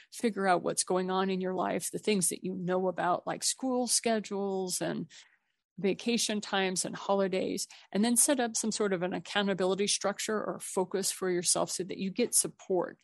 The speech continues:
In February, that's where you refresh, renew, and rejuvenate your writing, and you bring it to some sort of a writing group, or you share it with friends.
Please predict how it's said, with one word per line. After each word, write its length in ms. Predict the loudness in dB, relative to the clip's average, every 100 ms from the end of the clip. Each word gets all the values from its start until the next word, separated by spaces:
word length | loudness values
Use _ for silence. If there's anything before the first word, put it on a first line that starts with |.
| -20 -20 -20 _
In 100 | 0
February, 640 | 2 2 2 2 2 0 0
that's 260 | 0 0
where 80 | -2
you 180 | 0 0
refresh, 680 | -2 -6 -2 0 0 -2 -4
renew, 340 | -2 0 0 0
and 140 | 0
rejuvenate 580 | -2 -4 -4 -2 0 0
your 120 | 0
writing, 540 | 2 2 2 2 0 -2
and 140 | -2
you 80 | -2
bring 260 | -2 0 2
it 220 | 0 -2
to 80 | -4
some 200 | -2 -2
sort 220 | 0 -2
of 100 | -2
a 60 | -4
writing 520 | 0 0 2 0 0
group, 360 | 0 0 0 -6 -18 -18 -6
or 280 | 0 2 2
you 240 | 2 -2
share 380 | -4 -4 0 2
it 160 | 0 -2
with 140 | -8
friends. 580 | -2 2 2 2 0 -2